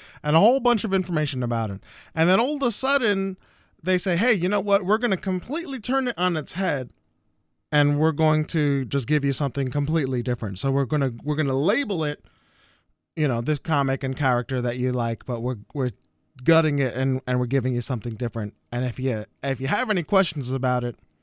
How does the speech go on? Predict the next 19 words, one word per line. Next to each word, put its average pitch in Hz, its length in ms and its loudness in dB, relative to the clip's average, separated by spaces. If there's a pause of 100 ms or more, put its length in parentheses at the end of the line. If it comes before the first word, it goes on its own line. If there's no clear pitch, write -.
(1200)
then, 127 360 0 (100)
then, 117 380 -2
uh, 90 260 -6 (1300)
well, 135 300 2
it, 147 160 -4
it, 160 280 0
it, 170 360 0
it, 165 280 0
it 156 160 2
will 156 140 2
go 156 240 2
in 147 120 0
the, 151 120 -4
in 147 80 -2
the 139 80 0
phraseology 139 640 0
of 117 120 -4
E 135 160 2
A, 117 200 2